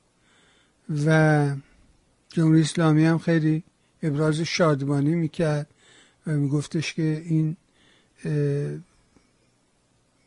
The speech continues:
مملکت عمان تو این قضیه خیلی نقش بازی کرده. می‌دونین که،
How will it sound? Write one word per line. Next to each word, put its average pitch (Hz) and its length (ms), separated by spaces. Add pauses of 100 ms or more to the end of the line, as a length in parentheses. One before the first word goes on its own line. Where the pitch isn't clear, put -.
(360)
مملکت 147 760 (480)
عمان 170 560 (600)
تو 180 100
این 151 240
قضیه 147 340
خیلی 156 500 (100)
نقش 160 360
بازی 143 340
کرده. 147 420
می‌دونین 175 440
که، 170 280